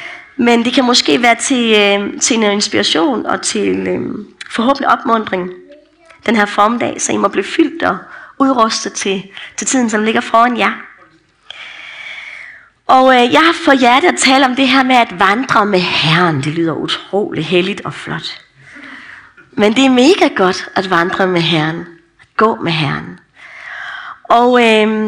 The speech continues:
jeg har også kædet det sammen med den her sang, eller den her lovsang. Og jeg vil gerne, den kommer op på skærmen nu her. Den står her.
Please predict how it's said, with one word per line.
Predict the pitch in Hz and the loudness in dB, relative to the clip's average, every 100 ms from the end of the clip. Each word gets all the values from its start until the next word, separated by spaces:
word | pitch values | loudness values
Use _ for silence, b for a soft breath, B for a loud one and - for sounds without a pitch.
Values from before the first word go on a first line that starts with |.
| 214 - | -4 0
jeg | |
har | 285 | 2
også | 311 | 2
kædet | - 330 339 | 2 2 2
det | 330 | 0
sammen | - 302 | 2 2
med | 269 | 2
den | 285 | 2
her | 294 247 | 2 0
sang, | - - 269 - _ _ - | -2 -2 -4 -12 _ _ -8
eller | 202 | -4
den | 208 | -2
her | 202 | 2
lovsang. | 190 254 - 185 185 - - b b b b - | 0 0 -4 -4 -6 -12 -20 b b b b -8
Og | |
jeg | 202 | -6
vil | 202 | -4
gerne, | - 262 | -2 0
den | 262 240 | -2 -4
kommer | 247 247 | -2 -2
op | 254 | -4
på | - 220 | -8 -6
skærmen | - - 233 - 208 | -4 -2 -4 -2 -4
nu | 208 | -6
her. | 202 202 196 - _ _ _ _ _ _ _ _ _ - B B B B B B B _ _ _ _ _ _ _ _ _ _ _ _ _ _ _ _ _ _ | -6 -8 -8 -16 _ _ _ _ _ _ _ _ _ -20 B B B B B B B _ _ _ _ _ _ _ _ _ _ _ _ _ _ _ _ _ _
Den | - | -10
står | - 214 | -2 -2
her. | 185 175 165 160 160 | 0 -2 -4 -6 -8